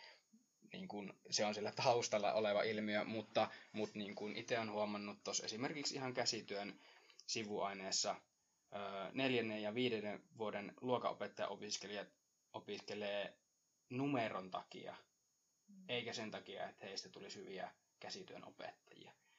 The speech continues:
Speaker 1: Ja se on mun mielestä tietyllä tavalla aika pelottava kulku, koska heistä tulee opettajia, jotka arvioi opis-, tai oppilaita ja opiskelijoita.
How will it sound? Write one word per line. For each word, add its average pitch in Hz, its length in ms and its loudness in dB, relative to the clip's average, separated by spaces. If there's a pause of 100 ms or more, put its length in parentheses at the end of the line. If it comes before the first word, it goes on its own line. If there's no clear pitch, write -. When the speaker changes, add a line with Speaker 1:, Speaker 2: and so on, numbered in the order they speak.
(220)
Speaker 1:
Ja - 80 -4
se 120 60 2
on 123 60 4
mun 123 160 2
mielestä 107 400 0 (360)
tietyllä 117 260 2
tavalla 107 180 2
aika 110 200 0 (220)
pelottava 117 640 4 (720)
kulku, 104 640 -4 (200)
koska 98 560 4
heistä 117 320 -2
tulee 104 200 -2
opettajia, 101 560 -4
jotka 95 220 -8
arvioi 95 600 -2
opis-, 190 460 -8
tai - 200 0 (100)
oppilaita 95 420 -6
ja - 60 0
opiskelijoita. - 640 -8